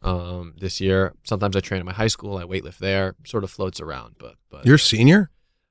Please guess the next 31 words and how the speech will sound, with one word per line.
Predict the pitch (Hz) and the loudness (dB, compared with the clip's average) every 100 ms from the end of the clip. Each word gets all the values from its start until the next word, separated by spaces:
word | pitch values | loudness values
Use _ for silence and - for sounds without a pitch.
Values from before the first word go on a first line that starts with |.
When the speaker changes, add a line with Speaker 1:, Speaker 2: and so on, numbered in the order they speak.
| _ - | _ -10
Speaker 1:
I | 101 | -6
graduated | 98 95 92 92 82 78 | -4 -4 -4 -8 -12 0
Speaker 2:
Oh, | 113 | 2
you, | |
Speaker 1:
already. | 107 98 | 4 0
So | - | 0
Speaker 2:
you | 101 | 4
Speaker 1:
I | |
Speaker 2:
did. | 101 | 4
Speaker 1:
graduated, | 110 117 127 139 139 135 123 - _ | 6 4 4 4 4 4 4 -2 _
I | 98 | -4
graduated | 95 107 113 110 92 | 4 6 6 4 4
last | 90 90 - | -2 -6 -6
year, | 87 85 82 | -6 -6 -8
and | 95 92 | -10 -8
then | |
I'm | 87 | -8
taking | 87 87 90 | -8 -8 -6
a | |
gap | 82 87 85 | -6 -8 -8
year | 73 67 - _ | -12 -14 -18 _
in | 95 | -10
between | 85 - 98 | -10 -6 -6
high | 90 90 | -4 -8
school | - 98 | -6 -6
and | 95 | -4
college | 104 98 101 104 - _ _ _ | 0 2 2 0 -6 _ _ _
to | - 98 92 87 - | -2 4 4 2 -6
train | - - 98 95 | -10 0 2 0
through | - 95 | 0 -4
Paris, | - 95 90 90 - | -2 -2 -2 0 -2